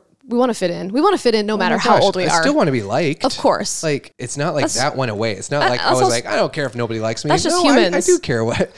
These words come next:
Speaker 2: <laughs> that people like me. I still
Speaker 1: Yeah.
Speaker 2: want people to like me.
Speaker 1: Of cour-, yeah.
Speaker 2: Um, there's still that.
Speaker 1: Yeah.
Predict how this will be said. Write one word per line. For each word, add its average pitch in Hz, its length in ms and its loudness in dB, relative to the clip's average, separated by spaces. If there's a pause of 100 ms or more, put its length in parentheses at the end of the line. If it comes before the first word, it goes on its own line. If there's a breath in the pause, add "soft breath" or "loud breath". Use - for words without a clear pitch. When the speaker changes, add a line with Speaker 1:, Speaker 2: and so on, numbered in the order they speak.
Speaker 2:
<laughs> - 140 -20
that 160 180 0
people 143 240 -2
like 151 240 0
me. 151 140 0
I 165 60 4
still 392 200 6
Speaker 1:
Yeah. 320 60 4
Speaker 2:
want 151 140 0
people 110 180 -6
to 101 60 -12
like - 280 -2
me. - 140 -8
Speaker 1:
Of - 180 0
cour-, - 120 -16 (120)
yeah. 220 160 -4 (440)
Speaker 2:
Um, 120 320 0
there's 143 180 -2
still 180 200 -2
that. 107 440 -4
Speaker 1:
Yeah. 170 220 -4